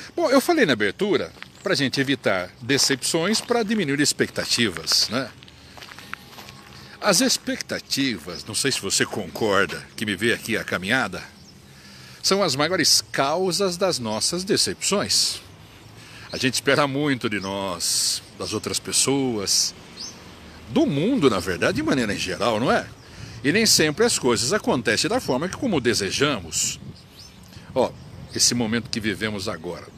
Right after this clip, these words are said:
dois de janeiro, começo do ano, sentimos-nos traídos e de coração partido,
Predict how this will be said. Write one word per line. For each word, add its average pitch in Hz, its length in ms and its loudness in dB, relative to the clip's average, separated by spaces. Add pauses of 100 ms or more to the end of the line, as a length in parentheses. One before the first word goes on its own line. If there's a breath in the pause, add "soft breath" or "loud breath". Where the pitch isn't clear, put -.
dois 127 320 2
de 90 80 -4
janeiro, 92 600 -2
começo 95 380 -4
do 78 180 -6
ano, 104 580 0 (1200 loud breath)
sentimos-nos 170 760 2
traídos 190 800 2
e 214 60 0
de 190 80 0
coração 127 480 2
partido, 92 840 -4